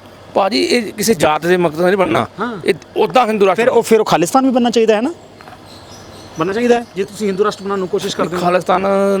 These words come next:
Speaker 1: ਦੇ, ਆ ਖਾਲਿਸਤਾਨ ਦਾ ਨੀਂਹ ਪੱਥਰ ਦੇਖ ਲਿਆ ਤੁਸੀਂ ਕਿੱਦਾਂ ਦਾ ਰੱਖਿਆ ਹੈ?
Speaker 2: ਨਹੀਂ, ਤੁਸੀਂ ਦੇਖ ਲਿਆ ਹਿੰਦੂ, ਹਾਂ, ਹਿੰਦੂ ਰਾਸ਼ਟਰ ਦਾ ਕੀ?
Speaker 1: ਖਾਲਿਸਤਾਨ ਦਾ ਨੀਂਹ
Speaker 2: ਤੁਹਾਡੇ
Speaker 1: ਪੱਥਰ
Speaker 2: ਮੋਦੀ ਜੀ ਨੇ,
Speaker 1: ਨਹੀਂ,
Speaker 2: ਇੱਕ ਮਿੰਟ
Speaker 1: ਨਹੀਂ,
Speaker 2: ਰੁਕੋ।
Speaker 1: ਨਹੀਂ, ਉਹ ਅੰਮ੍ਰਿਤਪਾਲ ਦੇਖੋ,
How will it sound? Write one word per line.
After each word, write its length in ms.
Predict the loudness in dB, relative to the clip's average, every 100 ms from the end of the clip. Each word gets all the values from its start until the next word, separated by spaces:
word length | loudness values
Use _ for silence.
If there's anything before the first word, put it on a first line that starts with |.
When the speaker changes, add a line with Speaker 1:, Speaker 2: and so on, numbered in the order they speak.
| -2
Speaker 1:
ਦੇ, 200 | 0 0 -2 -12 -6
ਆ 40 |
ਖਾਲਿਸਤਾਨ 420 | 0 0 0 0 0
ਦਾ 60 |
ਨੀਂਹ 120 | 2
ਪੱਥਰ 200 | 0 2
ਦੇਖ 100 | 2
ਲਿਆ 100 | 2
ਤੁਸੀਂ 140 | 2 2
ਕਿੱਦਾਂ 160 | 4
ਦਾ 80 | 2
ਰੱਖਿਆ 200 | 2 2
ਹੈ? 200 | 0 -2 -4
Speaker 2:
ਨਹੀਂ, 100 | -4
ਤੁਸੀਂ 180 | -2 0
ਦੇਖ 120 | 2
ਲਿਆ 120 | 4
ਹਿੰਦੂ, 180 | 4 2
ਹਾਂ, 420 | 0 -2 0 2
ਹਿੰਦੂ 160 | 2 2
ਰਾਸ਼ਟਰ 220 | 2 2
ਦਾ 80 | 0
ਕੀ? 40 |
Speaker 1:
ਖਾਲਿਸਤਾਨ 280 | 0 0 0
ਦਾ 60 |
ਨੀਂਹ 140 | 0 2
Speaker 2:
ਤੁਹਾਡੇ 260 | 4 6
Speaker 1:
ਪੱਥਰ 120 | 6 6
Speaker 2:
ਮੋਦੀ 300 | 4 4 2
ਜੀ 100 | 4
ਨੇ, 60 |
Speaker 1:
ਨਹੀਂ, 120 | 2
Speaker 2:
ਇੱਕ 100 | 4
ਮਿੰਟ 220 | 4 4 4
Speaker 1:
ਨਹੀਂ, 80 |
Speaker 2:
ਰੁਕੋ। 220 | 4 6 4
Speaker 1:
ਨਹੀਂ, 140 | 4
ਉਹ 160 | 2 0
ਅੰਮ੍ਰਿਤਪਾਲ 420 | 0 2 2 2
ਦੇਖੋ, 460 | 2 2 2 0